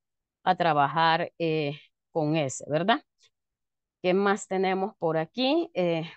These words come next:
bueno, esa es la teoría que está y posteriormente vamos al,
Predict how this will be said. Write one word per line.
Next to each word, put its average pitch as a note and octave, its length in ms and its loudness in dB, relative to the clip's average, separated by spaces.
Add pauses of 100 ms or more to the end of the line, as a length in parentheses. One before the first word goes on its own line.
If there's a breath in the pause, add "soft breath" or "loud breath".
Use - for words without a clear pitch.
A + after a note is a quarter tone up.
bueno, D3 400 0
esa F#3+ 360 0
es G#3 140 -2
la F#3+ 120 -2
teoría E3+ 640 -2
que - 140 -6
está G#3+ 320 2
y D#4 60 4
posteriormente E3+ 1120 2
vamos D#3 460 -2
al, F#3 360 0